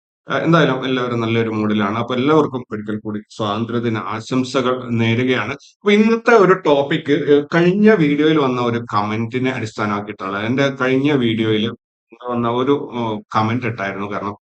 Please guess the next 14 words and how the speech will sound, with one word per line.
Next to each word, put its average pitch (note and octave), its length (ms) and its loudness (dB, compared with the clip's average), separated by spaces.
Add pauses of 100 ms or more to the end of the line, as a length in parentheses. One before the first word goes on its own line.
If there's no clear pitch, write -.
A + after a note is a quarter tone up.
(340)
ദീർഘകാല C#3+ 580 4
നിക്ഷേപം B2+ 600 0
എല്ലാവരും A#2+ 640 2
പറഞ്ഞുകൊണ്ടിരിക്കുന്നു. G#2+ 840 -2
നമ്മൾ G#2+ 160 -4
കൊണ്ടുപോയി A2+ 400 -2
കാശിട്ട് A2 500 -4
പത്ത് A2 320 -8
വർഷം A2 320 -6
കഴിഞ്ഞിട്ട് G#2 520 -6
പ്രത്യേകിച്ച് G#2+ 420 -8
ഒന്നുമില്ല, G#2+ 380 -6
ഇപ്പോഴും, A#2 640 -6
ആ, G#2 360 -2